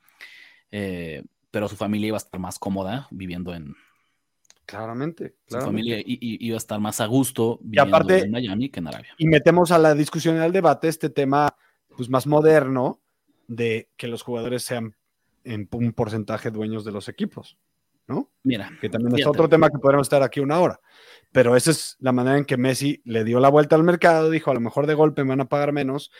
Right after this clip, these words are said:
Speaker 2: pero voy a estar en una ciudad más cómoda y me van, a la larga voy a ganar más dinero".
Speaker 1: Ahí te va la pregunta. Entonces, porque obviamente esto no significa, eh, sería una estupidez decir que el,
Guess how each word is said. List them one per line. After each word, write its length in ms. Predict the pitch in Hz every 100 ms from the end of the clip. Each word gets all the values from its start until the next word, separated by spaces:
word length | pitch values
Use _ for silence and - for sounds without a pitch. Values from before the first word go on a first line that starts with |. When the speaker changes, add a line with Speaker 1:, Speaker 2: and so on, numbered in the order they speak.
| - _ - _
Speaker 2:
pero 160 | 131 110
voy 160 | 143
a 40 | 175
estar 180 | 180 175
en 60 |
una 120 | 180
ciudad 220 | 156 160 156
más 180 | 165 -
cómoda 480 | 202 170 143 147 -
y 120 | 123
me 120 | 117 113
van, 160 | 135
a 100 | -
la 120 | 117 123
larga 240 | 170 165
voy 120 | 185
a 20 |
ganar 200 | 180 180
más 180 | 196 202
dinero". 360 | 175 247 226 - _ _ _ - - - -
Speaker 1:
Ahí 120 | - 160
te 100 | 156
va 100 | 120
la 120 | 110
pregunta. 260 | 98 92
Entonces, 140 | 98 120
porque 180 | 170 226
obviamente 460 | 233 196 190 180 131
esto 220 | 143 156
no 80 | 147
significa, 540 | 139 101 107 107 131
eh, 400 | 135 57 62 73
sería 240 | - 101 113
una 80 |
estupidez 560 | 120 104 95 95 95 113
decir 300 | 95 - 98
que 100 | 104
el, 200 | 80